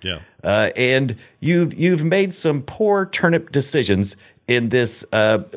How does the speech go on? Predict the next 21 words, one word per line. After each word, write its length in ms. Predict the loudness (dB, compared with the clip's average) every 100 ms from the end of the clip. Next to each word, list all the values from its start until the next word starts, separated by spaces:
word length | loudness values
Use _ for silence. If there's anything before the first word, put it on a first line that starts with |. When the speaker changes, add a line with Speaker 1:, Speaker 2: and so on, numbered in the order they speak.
| -12
Speaker 2:
post-human 840 | -2 0 0 -4 -2 2 2 2 2
world. 400 | 2 4 2 -4 _ _ -2
This 220 | -2 0
is 100 | 0
a 60 | 0
far-flung 680 | 0 0 2 2 2 2 0
future 360 | 0 0 2
where 220 | 2 2 2
the 180 | -2
humans 360 | 0 0 2 0
have 100 | -4
destroyed 400 | -4 -2 0 0
themselves. 540 | -2 -2 0 -2 -2 -16 _ _ _ _ _ _ _ _ _
And, 300 | 0 2 2
uh, 140 | 2 2
apparently 360 | 2 -2 -2 0
through, 320 | 2 2 0
uh, 240 | -2 -2 -2
some 220 | -6 -4
kind 180 | -4
of 140 | -4